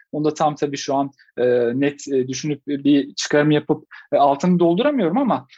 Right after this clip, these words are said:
sana şunu sormak istiyorum Meriç. E, dijital, e, ürünü seçme sebebin, daha doğrusu şöyle de sorabilirim. Fiziki bir ürünle neden ilerlemedin ya da motivasyonun, e, nasıl,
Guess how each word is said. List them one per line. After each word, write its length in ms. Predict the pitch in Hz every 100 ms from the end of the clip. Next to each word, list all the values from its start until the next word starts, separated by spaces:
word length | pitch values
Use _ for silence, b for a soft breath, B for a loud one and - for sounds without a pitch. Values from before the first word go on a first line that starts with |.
| B
sana 320 | - - 240 320
şunu 220 | 269 262
sormak 380 | 214 165 131 127
istiyorum 480 | - - 120 123
Meriç. 360 | 143 143 117 - _ B B 139
E, 380 | 135 135 127 131 131 147 123
dijital, 720 | 151 170 208 - 247 262 254 - -
e, 300 | 170 175 180
ürünü 320 | 185 220 240
seçme 440 | - 202 196 214
sebebin, 580 | 202 - 160 156 131 123
daha 220 | 147 160
doğrusu 360 | 175 170 165 180 180 -
şöyle 280 | - 175 151
de 60 |
sorabilirim. 640 | 127 123 120 110 120 196 220 _ _ _ _ _ _ _ _
Fiziki 520 | - 160 185 214 302
bir 240 | 330 339 -
ürünle 760 | 175 180 202 208 208 196 196 202
neden 480 | 185 196 214 196 - -
ilerlemedin 680 | 135 131 120 120 113 117 131
ya 120 | 151
da 180 | 170 170 B B
motivasyonun, 1120 | 185 - 196 180 180 - 185 185 185 180 180 _ 147
e, 60 | 143 143 147
nasıl, 400 | 175 185 190 143